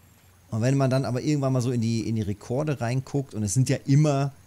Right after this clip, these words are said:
wieder dann eindeutige Zeichen für so einen, für so einen Hotspot, dass dann irgendwie ein Köder halt richtig heraussticht, dann wird halt, zack, nur mit diesem einen Köder auch geangelt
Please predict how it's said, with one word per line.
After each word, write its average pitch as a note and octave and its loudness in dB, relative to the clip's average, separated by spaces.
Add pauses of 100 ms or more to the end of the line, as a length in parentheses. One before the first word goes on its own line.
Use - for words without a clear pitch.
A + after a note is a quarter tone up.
(120)
wieder B2 0
dann A#2 -2
eindeutige A2+ -2
Zeichen A#2+ -4
für A2 -8
so G#2+ -4
einen, G#2 -2
für - -8
so G2+ -6
einen G2 -4
Hotspot, A2+ -6 (520)
dass G#2 -4
dann G#2 -2
irgendwie A2 -4
ein B2 0
Köder A#2+ 0
halt G2 -2
richtig B2+ 0
heraussticht, G#2 -4 (2000)
dann E2 -6
wird F2+ -4
halt, G2+ -6
zack, - -4 (920)
nur A2 0
mit A2+ 0
diesem G#2+ -2
einen A2+ -4
Köder G#2+ 0
auch G2 -4
geangelt D3 -4